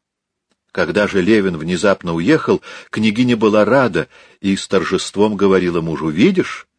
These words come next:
я была права". Когда же появился Вронский, она ещё более была рада, утвердившись в своём мнении, что Кити должна сделать не просто хорошую,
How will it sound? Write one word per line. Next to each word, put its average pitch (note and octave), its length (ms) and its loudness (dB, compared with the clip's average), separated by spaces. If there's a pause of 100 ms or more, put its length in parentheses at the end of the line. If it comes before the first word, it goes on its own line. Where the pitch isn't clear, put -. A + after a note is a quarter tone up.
(160)
я D#2+ 160 -2
была D2 240 -2
права". G2+ 460 -4 (1120)
Когда F#2 380 0
же A#2 140 -4
появился G#2 640 0
Вронский, G#2 720 -2 (600)
она D#2+ 240 -4
ещё D#2 340 -4
более D3 400 4
была E3 280 0
рада, C#3 400 0 (300)
утвердившись A2 840 0
в - 100 -14
своём F#2+ 360 2
мнении, A2+ 420 2
что F#2 280 0
Кити D3+ 360 -4
должна G#2+ 440 0
сделать A2 460 0
не G2 120 0
просто - 480 -2
хорошую, D#3 720 2